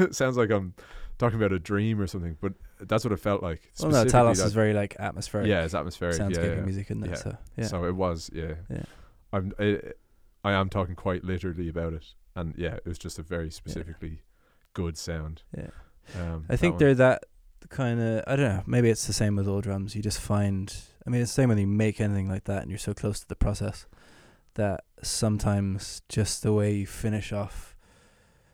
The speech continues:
Speaker 2: the job, whatever way you set the lugs where they are, whatever way you drill a hole, and it all just seems to click into a certain thing that makes it sound the way it does. I mean,
Speaker 1: Yeah.
Speaker 2: every drum is unique, right, in that
Speaker 1: Yeah,
Speaker 2: sense.
Speaker 1: yeah.
Speaker 2: But especially with that amount of care,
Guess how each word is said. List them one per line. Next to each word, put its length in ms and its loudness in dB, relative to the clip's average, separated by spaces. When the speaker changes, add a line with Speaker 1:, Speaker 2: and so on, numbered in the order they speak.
Speaker 2:
the 80 -4
job, 320 0
whatever 320 2
way 140 4
you 80 0
set 280 -2
the 80 -6
lugs 380 0
where 100 -2
they 120 0
are, 220 0
whatever 480 -2
way 200 0
you 140 -2
drill 360 0
a 60 0
hole, 320 -2
and 100 0
it 40 0
all 260 4
just 260 -2
seems 320 -2
to 340 -2
click 280 -2
into 240 -2
a 60 -2
certain 360 -2
thing 320 -2
that 80 -6
makes 220 -6
it 80 -10
sound 540 -4
the 80 -4
way 140 0
it 80 -8
does. 420 -4
I 40 -4
mean, 100 4
Speaker 1:
Yeah. 60 6
Speaker 2:
every 240 0
drum 260 -2
is 100 -6
unique, 320 -4
right, 240 -6
in 80 -10
that 120 -6
Speaker 1:
Yeah, 60 0
Speaker 2:
sense. 100 0
Speaker 1:
yeah. 120 -2
Speaker 2:
But 100 -8
especially 400 2
with 400 0
that 200 0
amount 200 0
of 80 -6
care, 400 0